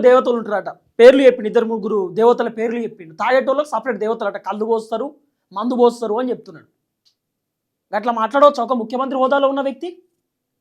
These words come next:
దేవుళ్ళందరికీ ఒకటే దేవుడు అని చెప్తాం కదా,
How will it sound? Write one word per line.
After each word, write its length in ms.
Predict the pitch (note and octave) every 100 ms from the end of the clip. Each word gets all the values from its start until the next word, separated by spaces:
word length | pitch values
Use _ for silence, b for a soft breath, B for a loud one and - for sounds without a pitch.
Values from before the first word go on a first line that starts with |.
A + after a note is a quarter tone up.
| _ _ _ _ - F3+
దేవుళ్ళందరికీ 760 | B3+ D#4 D4+ D4 D4+ D#4+ F4+ E4+
ఒకటే 260 | D4+ C#4+ D#4 D4
దేవుడు 240 | C#4+ C#4+ C#4+
అని 100 | B3
చెప్తాం 240 | B3 C4+
కదా, 100 | A3+